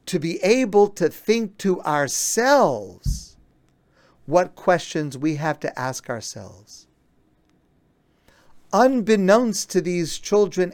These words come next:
asking questions, it's also the educators, the adults at the Seder,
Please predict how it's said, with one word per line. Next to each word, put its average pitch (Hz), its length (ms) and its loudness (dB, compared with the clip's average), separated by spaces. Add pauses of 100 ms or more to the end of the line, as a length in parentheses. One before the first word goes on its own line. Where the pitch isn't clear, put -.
asking 165 500 -6
questions, - 840 -8 (1000)
it's 139 240 -12
also 185 440 2
the 143 240 -8 (100)
educators, 151 960 -2 (320)
the 143 220 -4
adults 196 580 4 (140)
at 143 120 -6
the 131 100 -8
Seder, 117 560 -10